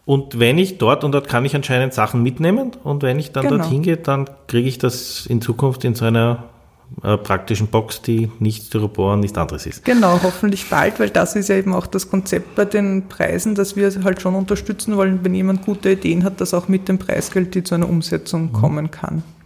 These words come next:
Speaker 1: Okay,
Speaker 2: Genau.
Speaker 1: wer-, werde ich demnächst einmal ausprobieren, war ich noch nie drin.
Speaker 2: Ja, ist auch schon sehr oft empfohlen worden, die Biokreislerei,
Speaker 1: Okay.
Speaker 2: also die dürften sehr gut sein. Ja,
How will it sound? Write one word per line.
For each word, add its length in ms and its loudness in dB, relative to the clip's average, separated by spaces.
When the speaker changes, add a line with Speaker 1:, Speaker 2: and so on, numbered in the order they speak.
Speaker 1:
Okay, 160 2
Speaker 2:
Genau. 400 -2
Speaker 1:
wer-, 260 0
werde 180 2
ich 100 -6
demnächst 360 -2
einmal 200 -2
ausprobieren, 480 -8
war 80 -2
ich 80 -4
noch 80 0
nie 140 0
drin. 280 -4
Speaker 2:
Ja, 280 4
ist 220 0
auch 120 -2
schon 240 -4
sehr 160 0
oft 180 -2
empfohlen 460 2
worden, 240 0
die 80 -4
Biokreislerei, 640 -4
Speaker 1:
Okay. 100 0
Speaker 2:
also 180 -2
die 100 -4
dürften 300 -2
sehr 160 -2
gut 240 -2
sein. 180 -2
Ja, 300 2